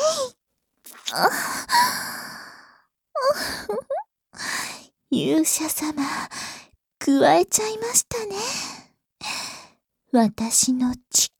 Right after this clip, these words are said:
首、ハムって、くわえさせられちゃいましたね。そうすると、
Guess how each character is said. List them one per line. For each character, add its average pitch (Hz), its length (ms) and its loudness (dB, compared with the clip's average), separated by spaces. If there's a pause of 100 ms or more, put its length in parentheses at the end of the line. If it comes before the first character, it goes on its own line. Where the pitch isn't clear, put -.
首、 240 360 0 (1400)
ハ 392 360 -6
ム 392 100 -8
っ - 20 -6 (920)
て、 330 100 -6 (1160)
く 262 240 2
わ 220 140 4
え 302 120 4
さ 339 140 0
せ 359 180 2
ら 381 140 0
れ 415 140 0
ち - 160 2
ゃ - 20 4
い 349 140 2
ま 311 180 2
し - 100 0
た 262 200 0
ね。 330 140 0 (2250)
そ - 560 -2
う 233 60 -2
す 269 340 -4
る 285 180 -2 (140)
と、 240 80 -2